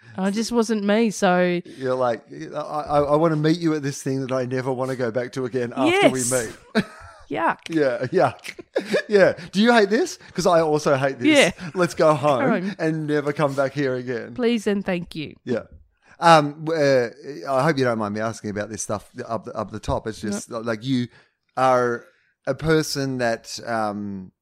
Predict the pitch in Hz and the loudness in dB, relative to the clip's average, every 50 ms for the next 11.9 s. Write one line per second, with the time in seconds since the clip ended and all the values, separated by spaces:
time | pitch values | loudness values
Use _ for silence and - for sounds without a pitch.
0 | _ _ _ _ _ _ _ _ _ _ _ _ _ - 120 127 - _ - 117 | _ _ _ _ _ _ _ _ _ _ _ _ _ -10 -10 -10 -10 _ -18 -14
1 | 90 101 123 123 117 139 143 131 127 123 120 117 - - - 117 117 120 110 104 | -8 -4 -4 -4 -4 -4 -2 -2 0 0 -2 -4 -6 -8 -6 -4 -4 -6 -8 -8
2 | 120 120 117 113 113 110 107 104 110 - - - - - - _ _ _ - - | -6 -6 -4 -4 -6 -6 -8 -8 -10 -10 -12 -14 -14 -14 -18 _ _ _ -20 -14
3 | - 117 113 110 - - 110 107 107 107 104 98 - - 95 87 101 101 - - | -10 -8 -8 -8 -8 -8 -8 -8 -8 -8 -10 -12 -14 -16 -16 -14 -14 -14 -14 -14
4 | - - - - _ _ - 117 117 120 - 208 214 208 117 - 226 - 247 226 | -18 -20 -20 -20 _ _ -10 -6 -2 0 0 2 2 2 0 0 0 2 4 4
5 | 190 175 160 - - 123 123 107 - - 117 113 113 110 107 104 - _ _ _ | 4 2 0 -4 -6 -8 -8 -6 -6 -6 -6 -6 -4 -6 -8 -10 -14 _ _ _
6 | _ _ _ 120 123 117 95 120 117 110 - - - 120 107 107 107 - 117 113 | _ _ _ -10 -10 -8 -6 -8 -8 -8 -8 -10 -10 -8 -8 -8 -10 -10 -10 -10
7 | 98 101 110 113 127 147 190 226 220 - 113 110 110 107 - _ _ _ _ _ | -10 -10 -10 -8 -6 -6 -8 -8 -8 -6 -4 -4 -4 -4 -6 _ _ _ _ _
8 | _ _ - 135 135 - 139 147 151 165 151 156 160 147 - - 160 151 151 156 | _ _ -12 -10 -10 -8 -8 -8 -8 -6 -6 -4 -4 -4 -4 2 4 4 4 4
9 | 151 123 120 117 113 113 - 127 120 120 120 117 113 117 117 113 98 107 110 101 | 2 -2 -6 -8 -6 -4 -2 -2 0 0 -2 -4 -4 -4 -6 -6 -6 -8 -10 -10
10 | - - 120 113 110 110 101 113 113 113 107 104 - 117 110 104 107 104 107 101 | -8 -6 -4 -2 -2 -2 -4 -4 -6 -6 -6 -6 -6 -8 -8 -6 -6 -6 -6 -6
11 | 101 - - 110 104 - 120 110 110 110 110 110 104 107 113 110 107 104 | -8 -8 -10 -10 -8 -8 -6 -6 -6 -6 -8 -8 -8 -8 -8 -6 -6 -8